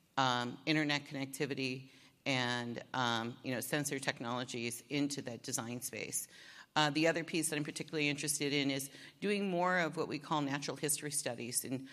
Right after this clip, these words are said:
being able to work with patient advocacy groups to do small pilot studies and understand disease burden and having them part of the design process. These are standard practices in other industries that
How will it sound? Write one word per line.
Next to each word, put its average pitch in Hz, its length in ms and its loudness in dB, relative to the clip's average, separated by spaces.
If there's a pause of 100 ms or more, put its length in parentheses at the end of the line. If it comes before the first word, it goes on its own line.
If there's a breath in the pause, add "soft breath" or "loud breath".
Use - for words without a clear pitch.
(240 loud breath)
being 156 160 6
able 151 220 2
to 147 100 0
work 143 220 0
with 151 100 -8
patient - 380 -4
advocacy 135 560 -2
groups - 320 -6
to 156 100 -4
do 139 160 -2
small 143 340 2
pilot 175 440 -2
studies 131 400 2 (160)
and 139 120 2
understand 135 600 -2 (260 loud breath)
disease 156 400 4
burden 127 440 0
and 139 220 0
having 143 300 0
them 135 320 2
part 151 140 2
of 147 80 2
the 135 60 -4
design 135 360 0
process. - 500 -6 (340 loud breath)
These 220 220 0
are 185 120 4
standard 156 640 2
practices 151 680 -4
in 135 240 -2
other 139 240 -2
industries 156 640 -4 (400 loud breath)
that 151 420 6